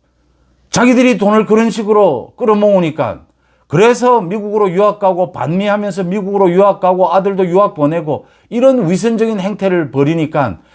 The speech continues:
남들도 그런 줄 압니다. 주진우는 그렇지 않다라는 것 아닙니까? 또 가짜뉴스입니다.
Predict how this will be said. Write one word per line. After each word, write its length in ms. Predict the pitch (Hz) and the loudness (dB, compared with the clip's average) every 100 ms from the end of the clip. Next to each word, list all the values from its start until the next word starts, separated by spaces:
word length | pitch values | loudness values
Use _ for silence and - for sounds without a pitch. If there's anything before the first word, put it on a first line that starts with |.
| _ | _
남들도 600 | - 180 226 240 240 233 | -4 2 2 2 2 0
그런 300 | 170 185 208 | 0 0 0
줄 160 | 190 208 | 0 0
압니다. 560 | 120 104 98 87 67 _ _ _ _ _ _ _ _ _ _ _ | -2 -4 -8 -10 -12 _ _ _ _ _ _ _ _ _ _ _
주진우는 540 | - 180 233 254 247 | 0 4 6 6 4
그렇지 280 | 190 233 226 | 2 -4 -4
않다라는 500 | 214 226 220 196 175 | -8 -4 0 0 0
것 140 | 160 143 | -6 -6
아닙니까? 720 | 107 147 127 87 85 71 _ _ _ _ _ _ _ _ _ | -4 -4 -4 -8 -14 -20 _ _ _ _ _ _ _ _ _
또 180 | 196 202 | -2 0
가짜뉴스입니다. 1000 | - - 202 196 139 - 82 85 104 69 | -2 -2 0 0 -2 -6 -12 -12 -14 -16